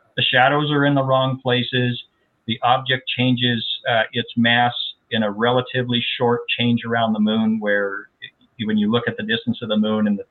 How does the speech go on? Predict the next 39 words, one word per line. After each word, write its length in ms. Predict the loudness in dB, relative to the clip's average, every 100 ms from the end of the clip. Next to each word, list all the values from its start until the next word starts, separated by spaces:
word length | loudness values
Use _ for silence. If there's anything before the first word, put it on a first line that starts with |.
| _
space, 320 | -12 -4 -2 -4 -12 _ -4
it 60 |
wouldn't 320 | 0 0 2
increase 420 | 2 2 0 -2 0
in 80 | -2
apparent 380 | -2 0 -2 -2
size 280 | 0 2 2 -2
by 160 | -4 -2
fifty 260 | -4 -6 -10
percent 480 | -8 -6 -2 -2 -2 _ _ _ _ _ -6
or 140 | -4 -2
two 120 | 0
hundred 280 | 2 0 -2
percent, 260 | -6 -8 -6
I 60 |
think 160 | -6 -8
is 80 | -6
what 120 | -4
it 100 | -4
was, 260 | -2 -2 -2 -14 _ _ -2
based 280 | 0 0 2
on 180 | 2 2
the, 140 | -2 -2
about 180 | 0 0
the 60 | 0
rotation. 600 | 0 0 -2 -2 -2 -4
It, 140 | -4 -4
it 180 | -4
would 200 | -4 -4
not 220 | 0 2 2
even 160 | -2
be 140 | -2 -2
one 260 | 0 0
percent 380 | -2 -8 -6 -6
for 140 | -8 -10
its 120 | -10 -8
distance 340 | -8 -8 -10
that 120 | -10 -10
it, 140 | -14